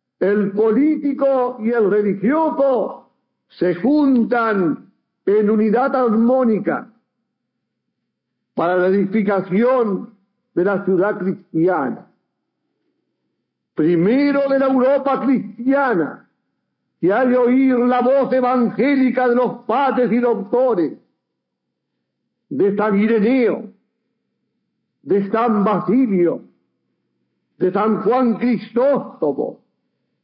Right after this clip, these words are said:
de San Ambrosio y del grande San Agustín.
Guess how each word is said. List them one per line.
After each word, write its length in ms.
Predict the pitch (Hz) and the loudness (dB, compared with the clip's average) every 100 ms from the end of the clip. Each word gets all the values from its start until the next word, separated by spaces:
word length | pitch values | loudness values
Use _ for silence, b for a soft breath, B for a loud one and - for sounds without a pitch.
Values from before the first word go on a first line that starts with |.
| _ - | _ -10
de 360 | 120 151 202 | -4 0 0
San 180 | 202 208 | 0 0
Ambrosio 1080 | 202 202 208 226 262 185 160 151 - - - _ _ _ _ _ _ _ _ | 0 0 -2 0 0 -2 -2 -2 -2 -10 -20 _ _ _ _ _ _ _ _
y 120 | 175 | 0
del 320 | 185 202 196 175 | 2 0 0 0
grande 1200 | 202 240 214 214 196 175 208 190 180 160 - _ _ _ | 0 0 -2 -2 -2 0 2 2 2 0 -8 _ _ _
San 220 | - 190 185 | -4 -2 0
Agustín. 1080 | 156 170 - _ 185 196 151 113 - - | 0 -2 -2 _ -2 0 2 0 -2 -16